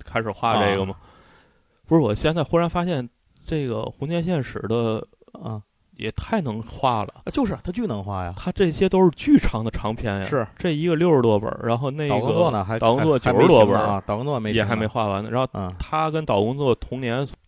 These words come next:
Speaker 1: 所以这个，哎，七十多还在继续，在继续这么，
Speaker 2: 哎，那很多。
Speaker 1: 这么大长篇。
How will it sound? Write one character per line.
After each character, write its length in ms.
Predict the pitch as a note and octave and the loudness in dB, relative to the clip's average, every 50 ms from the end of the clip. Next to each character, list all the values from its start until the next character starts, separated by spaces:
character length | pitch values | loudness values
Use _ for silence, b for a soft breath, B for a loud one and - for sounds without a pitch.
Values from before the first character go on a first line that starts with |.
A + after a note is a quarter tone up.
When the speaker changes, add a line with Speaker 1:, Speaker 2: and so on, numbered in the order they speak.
| _ - | _ -20
Speaker 1:
所 240 | - - - A2+ A2+ | -18 -6 -2 0 0
以 100 | A#2 G2+ | 0 0
这 240 | G2 A2+ A2+ A2 A2 | 0 0 0 0 0
个， 340 | A2 G#2 G2+ G2 G2+ G#2 G#2 - - b b b b b b b b b b b b b b b b b b b b b b | 0 -2 -4 -4 -6 -12 -16 -18 -20 b b b b b b b b b b b b b b b b b b b b b b
哎， 100 | - A2 - | -12 -10 -6
七 220 | - - - E3 | -4 -2 2 4
十 100 | D#3+ D3+ B2+ | 4 6 6
多 220 | A#2+ A2 A2 A2 A2+ - | 4 4 2 2 0 -4
还 200 | - - A#2+ A#2 | -4 -2 0 2
在 160 | B2+ A#2+ A2+ | 4 2 2
继 160 | A2 - A#2+ | 2 0 -4
续， 360 | A2 - A#2 A2 A2 A2 - - - A#2 B2+ | 0 2 2 4 4 2 0 -4 -10 -14 -14
在 320 | - - - - C#3 B2 A#2 | -14 -18 -8 -2 0 0 0
继 160 | - - C3+ | 2 0 -2
续 160 | G#2 C3 B2+ | 2 2 0
这 100 | - - | 4 6
么， 80 | F#3+ F#3+ | 6 6
Speaker 2:
哎， 60 | E3 | 6
那 60 | A2 - | 4 2
很 0 | |
多。 80 | A#2+ | 6
Speaker 1:
这 100 | - A#3 | 6 6
么 140 | E3+ D3 C#3 - - | 8 8 4 4 2
大 120 | F3 D3+ | 0 2
长 200 | C#3 C#3+ C3 B2+ | 4 2 2 4
篇。 120 | D3+ D3+ | 2 2